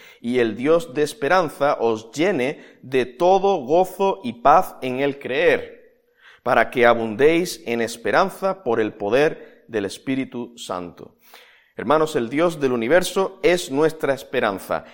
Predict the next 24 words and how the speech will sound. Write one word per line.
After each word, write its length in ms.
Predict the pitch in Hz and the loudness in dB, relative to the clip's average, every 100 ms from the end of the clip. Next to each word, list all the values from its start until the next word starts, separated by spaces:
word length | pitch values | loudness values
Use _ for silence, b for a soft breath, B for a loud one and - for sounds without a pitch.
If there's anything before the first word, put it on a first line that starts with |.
| B | B
En 180 | 117 123 | -2 2
Él 260 | 147 220 - | 2 2 0
estamos 580 | 135 - 156 185 190 - | -6 0 2 2 -2 -6
seguros 580 | - 117 127 233 220 202 - | -6 -4 -2 2 2 0 -8
y 80 | 147 | -6
confiados. 720 | 143 139 113 92 80 78 - B - | -6 -6 -2 0 0 -8 -14 B 4
Podemos 640 | 156 151 214 233 226 - | 6 8 6 4 4 2
esperar 580 | 143 - - 117 147 160 | 0 0 -2 4 4 4
en 180 | 156 135 | 0 0
Él. 240 | 104 85 B - | -2 -4 B 2
El 160 | 151 | 2
Señor 340 | 147 147 180 214 | 2 -4 -2 0
nunca 560 | 147 143 220 247 240 | 0 2 2 2 -2
nos 200 | 202 151 | 0 0
defraudará. 840 | 135 123 127 123 120 104 76 - _ _ _ _ _ _ _ | -2 -4 -2 0 0 -2 -4 -12 _ _ _ _ _ _ _
¿Cómo 240 | 120 107 | -6 -4
no 80 | 180 | -2
vamos 180 | 143 104 | -4 -6
a 20 | |
estar 180 | 101 101 | -8 -10
gozosos? 680 | 85 - 262 - - - _ B B _ _ _ _ _ _ _ _ _ _ _ _ _ _ | -10 -8 -10 -10 -18 -20 _ B B _ _ _ _ _ _ _ _ _ _ _ _ _ _
Sí, 220 | 151 233 | -8 0
gozosos, 580 | 226 - 160 196 285 - | 0 0 -4 -2 -6 -2
alegres. 880 | 117 98 143 262 285 247 - - | -2 0 -4 -4 -10 -10 -16 -20